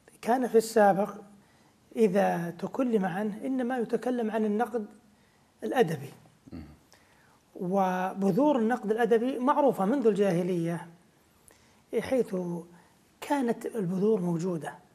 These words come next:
Speaker 1: وكان، آه، النابغة الذبياني تضرب، تضرب له قبة من أدم لكي يحكم بين الشعراء،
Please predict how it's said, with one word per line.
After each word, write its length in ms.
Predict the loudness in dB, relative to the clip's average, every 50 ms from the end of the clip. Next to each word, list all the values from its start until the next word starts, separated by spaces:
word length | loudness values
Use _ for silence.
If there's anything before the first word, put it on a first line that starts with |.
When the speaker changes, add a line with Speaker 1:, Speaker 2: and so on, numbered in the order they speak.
| _ -20 _ _ _ _ _ _ _ _ _ -20 _ _ _ _ _ -10
Speaker 1:
وكان، 580 | -10 -4 0 2 2 4 4 2 0 -2 -2
آه، 500 | -2 -2 -4 -4 -4 -4 -4 -4 -6 -6 -10 -14 -18 -20 -20 -20 -12 -6
النابغة 480 | -2 0 2 2 2 2 0 -2 -2
الذبياني 800 | -2 -2 -4 -2 -2 -2 0 0 -2 -2 -2 -4 -4 -6 -8 -12 -16 -18 -20 -20 _ _ _ _ _ _ _ _ _ -4
تضرب، 580 | -4 -2 -2 -2 -4 -4 -6 -6 -8 -10 -6
تضرب 400 | -2 0 0 0 2 0 0 0
له 360 | 0 -2 -2 -2 -4 -6 -6 -8 -12 -16 -20 -20 _ _ _ 2
قبة 440 | 4 4 4 4 0 -2 -2 -2 -2
من 420 | -2 0 0 0 0 -2 -4 -6 -10 -14 -20 -20 -20 -20 _ -20 _ _ -20 -16 -14 -12 -10 -6 -2
أدم 540 | -2 0 2 2 2 2 2 2 0 -2 -4 -8 -16 -20 -20 -20 -20 -20 -12 -4 0
لكي 300 | 0 0 2 2 2 2
يحكم 320 | 2 0 -2 -2 -2 -2
بين 200 | 0 0 -2 -2
الشعراء، 500 | -2 -4 -6 -8 -8 -8 -10 -14 -16 -18